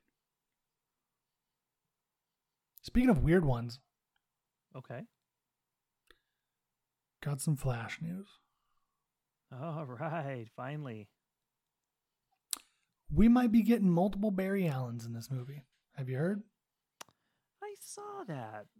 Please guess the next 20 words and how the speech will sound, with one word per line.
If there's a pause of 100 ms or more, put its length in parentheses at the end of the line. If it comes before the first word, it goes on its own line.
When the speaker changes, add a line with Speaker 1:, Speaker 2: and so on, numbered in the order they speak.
(120)
Speaker 2:
They're
like, (180)
this, (200)
this,
uh, (200)
photos
of
a
scene
of (180)
possibly
Barry
talking
to
Barry
on
the
street. (260)
Speaker 1:
Yep. (600)
Speaker 2:
Yeah.